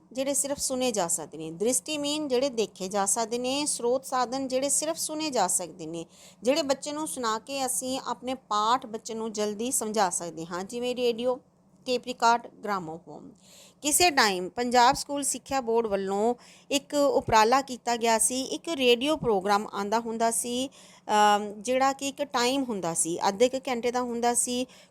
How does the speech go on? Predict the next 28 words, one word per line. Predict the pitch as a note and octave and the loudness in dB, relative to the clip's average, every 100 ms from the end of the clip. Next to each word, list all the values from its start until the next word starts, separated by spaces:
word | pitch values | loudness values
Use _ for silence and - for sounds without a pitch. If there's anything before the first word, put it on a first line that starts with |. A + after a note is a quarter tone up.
| - | 2
ਕੋਈ | C#4+ D#4+ | 4 4
ਨਾ | E4 | 2
ਟੌਪਿਕ | D4+ A3+ - B3 B3 | 4 2 2 -4 0
ਜਿਹੜਾ | B3 A3+ A3+ A3+ | -2 0 0 0
ਹੈ, | A3+ A#3 | 0 -2
ਕੋਈ | A#3 C4 | 2 0
ਨਾ | C#4+ | 0
ਕੋਈ | C#4+ A#3+ | -2 -2
ਟੌਪਿਕ | A#3+ A3 F#3+ A3+ | 0 -2 0 -6
ਲਿਆ | A3 G#3 | 0 0
ਜਾਂਦਾ | G3+ G#3 G#3 | 0 0 2
ਸੀ | A3 C4+ C#4+ | 0 -2 -6
ਤੇ | D#4 | -4
ਉੱਥੇ | D#4+ C4 C#4 D#4 | 0 0 0 -2
ਬੱਚੇ | E4 G3+ - A#3+ B3 | -2 -2 -2 -4 -4
ਨੂੰ | A#3 G3+ B3 | -2 -4 -2
ਸੁਣਾਇਆ | - C4+ B3 C#4 | -2 2 4 4
ਜਾਂਦਾ | D4+ G3 E3 - | 4 0 -4 -6
ਸੀ | - - _ _ _ _ - - - | -6 -6 _ _ _ _ -20 -18 -4
ਤੇ | |
ਬੱਚੇ | C#4 C#4+ C#4+ E4+ | 4 4 6 4
ਉਸ | E4 D#4 E4 - | 6 6 4 0
ਨੂੰ | C#4 D4 C#4 | -4 -2 2
ਬੜੇ | B3 B3+ C4+ - | 4 6 4 2
ਆਰਾਮ | - A3+ B3 C#4 | -2 2 2 2
ਨਾਲ | D4 D4 | 2 0
ਸੁਣਦੇ | C#4 A#3+ A#3 B3 | 0 -4 0 0
ਸੀ, | - C4 | 0 -2